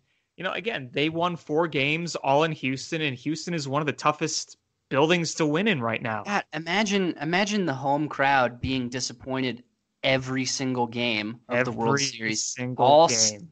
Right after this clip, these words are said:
Speaker 2: all seven games, the home crowd went home with their heads down.
Speaker 1: Yeah,
Speaker 2: That's rough.
Speaker 1: I, pretty nuts. Pretty
Speaker 2: It was a,
Speaker 1: nuts.
Speaker 2: it's a, it was a great year to watch the World Series from your T V.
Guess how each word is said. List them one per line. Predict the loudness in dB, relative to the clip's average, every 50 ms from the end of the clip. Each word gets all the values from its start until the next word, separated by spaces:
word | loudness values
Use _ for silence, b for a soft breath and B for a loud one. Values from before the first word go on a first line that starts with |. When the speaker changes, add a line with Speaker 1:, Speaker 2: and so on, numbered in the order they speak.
| _ -4
Speaker 2:
all | 0 4 6 6 6 4
seven | 4 2 2 4 2 2 2 0 0
games, | 0 0 0 2 0 -2 -2 -4
the | -4 -4
home | -2 -2 -2 -2 -2
crowd | -2 0 2 2 2 2 0
went | -4 -6 -6 -6
home | -4 -4 -2 -2 -2 -2 -2 -4
with | -4 -6 -6
their | -4 -4 -2
heads | 0 0 0 -2 -4 -6
down. | -6 -6 -4 -4 -4 -6 -8 -10 -14 _ _ _ _ _ _ _ _ _ _ _ _ _ _ _ _ _ _ _ _ 0
Speaker 1:
Yeah, | 2 4 4 4
Speaker 2:
That's | 2 0
rough. | 0 2 4
Speaker 1:
I, | 4 4 4 0 -4 -6 _
pretty | 0 0 0 0
nuts. | 0 0 0 -2 -2 -6 -12 -14 -16 -18 _ _
Pretty | -2 0 0 2
Speaker 2:
It |
was | 2 2
a, |
Speaker 1:
nuts. | 2 2 0 -2 -2
Speaker 2:
it's | -2 -2 -2
a, | -6 -8 _ _ _
it | 2 2
was | 4 4
a | 2 0
great | 2 4 4 4 4 4
year | 4 2 2 2
to | 2 2
watch | 4 4 4 4 2 -2
the | -10 -8
World | -6 -6 -6 -6
Series | -6 -6 -6 -4 -4 -4 -4 -4 -6 -8 _ _ _ -6
from | -4 -4 -2
your | -4 -4
T | -6 -6 -4 -4 -4
V. | -2 -2 -2 -2 -4 -6